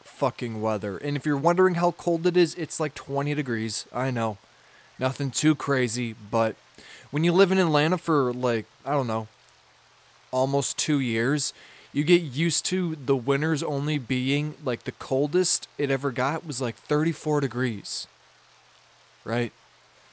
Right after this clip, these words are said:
So you're kind of just used to it not being cold.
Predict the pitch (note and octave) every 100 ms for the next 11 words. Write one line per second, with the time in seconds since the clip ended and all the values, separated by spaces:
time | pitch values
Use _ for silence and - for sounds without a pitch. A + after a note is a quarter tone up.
0 | _ - C#3 B2+ F3+ G3 E3 D3+ B2+ C3
1 | C#3 - C#3 A#2+ A#2+ B2+ C3 A#2+ A#2 A#2
2 | A#2 - A#2 G2 - -